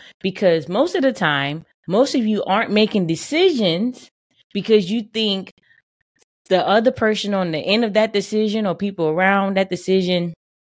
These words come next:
they're gonna feel some type of way about the decision you make, et cetera, or that's why you feel it may be the wrong decision 'cause you feel like the people on the other end might thinks it's wrong, et cetera. Look, stop thinking for people. Stop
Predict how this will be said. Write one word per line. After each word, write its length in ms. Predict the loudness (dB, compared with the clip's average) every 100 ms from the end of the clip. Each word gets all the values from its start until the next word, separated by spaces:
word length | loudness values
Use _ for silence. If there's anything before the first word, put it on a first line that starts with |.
| _ _ -8
they're 120 | 0 0
gonna 180 | 0
feel 200 | 0 -2
some 100 | -2
type 200 | -6 -4
of 80 | -2
way 180 | 2 4
about 180 | 4 2
the 80 | -2
decision 400 | -4 -6 -6 -6
you 80 |
make, 420 | -2 2 2 2 -2
et 120 | -8
cetera, 520 | -2 0 0 2 2
or 360 | 2 2 -2 -6 -18 _
that's 180 | -2 0
why 60 | -2
you 140 | -2
feel 160 | -4 -4
it 40 |
may 100 | -4
be 120 | -2
the 160 | -4 -4
wrong 540 | -2 2 4 2 -2
decision 400 | -4 0 -2 0
'cause 140 | -6 -6
you 100 | -4
feel 300 | 2 2 2
like 220 | -2 -6 -18 _ _ -4
the 80 |
people 580 | 0 2 2 2 2 0 -4 -4
on 140 | -2
the 120 | 2
other 200 | 2 2
end 240 | -2 -2 -2
might 200 | -4 -6 _ -4 0
thinks 340 | 0 -2 -6 0
it's 200 | 0 0
wrong, 460 | -2 0 0 0 -4
et 140 | -6
cetera. 340 | -4 -4 -2
Look, 260 | -2 -4 -4
stop 460 | -10 -4 -2 -2 -4 -14 -20 _ _ _ _ 0
thinking 640 | 2 2 0 -4 -4 -8 -14
for 240 | -4 -4
people. 680 | -4 0 0 2 2 2 -2 _ _ _ _ _ _ _ _
Stop 540 | -6 0 0 -2 -10